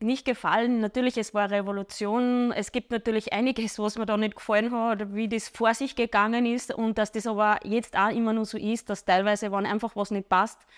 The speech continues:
dass diese Menschen einfach weg <laughs> sind von der Bildfläche. Es gibt's im Großen und im Kleinen immer nur und das ist einfach voll tragisch.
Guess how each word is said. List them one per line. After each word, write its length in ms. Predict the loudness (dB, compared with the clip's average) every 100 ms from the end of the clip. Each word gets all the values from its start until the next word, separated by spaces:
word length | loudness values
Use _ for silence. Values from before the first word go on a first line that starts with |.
| -8
dass 160 | -6 -4
diese 240 | -2 0
Menschen 400 | 0 0 0 0
einfach 280 | 0 -2 -2
weg 200 | -4 -4
<laughs> 0 |
sind 280 | -2 -2 0
von 180 | -2
der 200 | 2 2
Bildfläche. 840 | 2 0 -4 -2 -2 -2 0 0 0 -6 -20 -10
Es 160 | -6 -4
gibt's 300 | -4 -6 -2
im 80 | -2
Großen 340 | 0 -2 0
und 80 | 0
im 100 | 0
Kleinen 360 | 2 2 2 0
immer 260 | 0 2
nur 220 | 2 0
und 120 | 0 -2
das 140 | -6
ist 100 | -4
einfach 240 | -4 -6
voll 260 | -10 -6 -6
tragisch. 680 | -4 -6 -4 -4 -4 -10